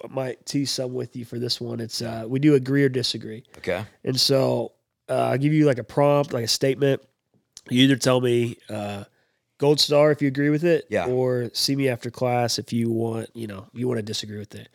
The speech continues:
Speaker 2: Okay.
Speaker 1: And I, I don't think Tommy knows these ones either. Um, but so we'll just start off with, uh, it says, "Slasher movies are tasteless and the lowest form of entertainment." Those are, like, the Screams.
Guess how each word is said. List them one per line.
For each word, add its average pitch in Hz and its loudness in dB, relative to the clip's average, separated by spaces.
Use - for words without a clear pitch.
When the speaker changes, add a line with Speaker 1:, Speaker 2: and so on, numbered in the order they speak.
Speaker 2:
Okay. 101 -10
Speaker 1:
And 143 -2
I, 143 -2
I - -6
don't 175 0
think 170 0
Tommy 147 4
knows 135 2
these 131 -2
ones 120 -4
either. 135 -2
Um, 113 -8
but 117 -8
so - -2
we'll 151 4
just 160 2
start 143 2
off 131 -2
with, 127 -6
uh, 113 -4
it - -10
says, - -2
"Slasher 151 2
movies 156 4
are 117 -8
tasteless 156 0
and 120 -6
the 117 -6
lowest 120 -2
form 120 -10
of 113 -12
entertainment." 117 -14
Those 135 -4
are, 135 -2
like, 117 -10
the - -12
Screams. 151 -6